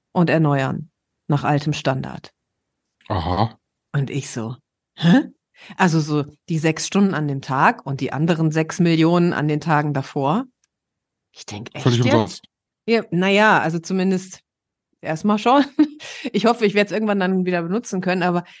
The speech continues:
Speaker 1: dann habe ich wirklich geguckt, ich musste nur auf den Button klicken, nochmal ein bisschen was bezahlen und fertig.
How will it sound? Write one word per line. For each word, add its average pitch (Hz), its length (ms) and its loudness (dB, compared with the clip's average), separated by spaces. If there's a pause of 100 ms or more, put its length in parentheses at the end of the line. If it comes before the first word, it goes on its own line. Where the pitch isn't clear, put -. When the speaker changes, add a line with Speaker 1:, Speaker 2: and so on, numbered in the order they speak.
(120)
Speaker 1:
dann 160 120 -2
habe 156 120 -2
ich 147 100 -4
wirklich 190 240 0
geguckt, - 320 -6
ich 170 80 -6
musste 208 260 2
nur 233 140 4
auf 330 60 -2
den 302 180 2
Button 240 260 0
klicken, 285 340 -4 (460)
nochmal 202 240 4
ein 202 40 6
bisschen 208 240 2
was 196 120 0
bezahlen 190 580 2 (800)
und 180 120 -4
fertig. 165 640 -6